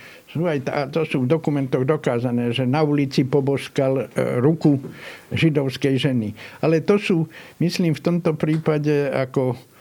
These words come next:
vedľajšie faktory.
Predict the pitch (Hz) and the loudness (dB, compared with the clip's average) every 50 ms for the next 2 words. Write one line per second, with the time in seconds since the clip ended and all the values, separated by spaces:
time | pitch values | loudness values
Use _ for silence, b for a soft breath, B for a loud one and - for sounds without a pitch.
0 | B B B B B - 127 120 120 117 120 117 117 107 117 120 123 165 202 180 | B B B B B -4 -4 -2 -2 -2 -4 -4 -6 -8 -4 0 2 2 2 2
1 | 170 156 131 127 135 127 - - - 139 143 143 143 156 B B B B B _ | 2 2 2 2 0 0 -2 -2 0 0 2 2 0 -2 B B B B B _
2 | _ B B B B B - - 117 - - 147 139 - - - - 156 147 147 | _ B B B B B -10 -10 -4 0 0 0 0 -2 -6 -2 0 0 2 2
3 | 180 208 208 | 2 0 0